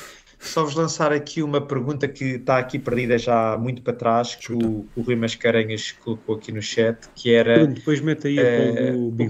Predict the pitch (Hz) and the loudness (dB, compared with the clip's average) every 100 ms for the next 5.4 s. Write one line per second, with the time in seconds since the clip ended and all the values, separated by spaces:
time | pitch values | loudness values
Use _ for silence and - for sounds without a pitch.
0 | 110 180 - - 147 185 180 160 175 170 | 0 -2 -4 -8 -4 0 0 2 -2 -2
1 | 175 151 151 160 160 - 170 160 165 170 | -2 -4 -2 -2 -4 -6 -6 -6 -8 -10
2 | 127 - 170 160 151 - 143 147 151 - | -8 -2 -2 2 0 2 0 0 -2 -4
3 | 147 139 139 - - 131 123 - - - | -4 -2 -4 -6 -6 -2 -2 -4 -8 -10
4 | 120 127 120 - - 117 - - 139 139 | -4 -2 -2 -6 -8 -8 -4 2 2 2
5 | 135 - - | -6 -12 -12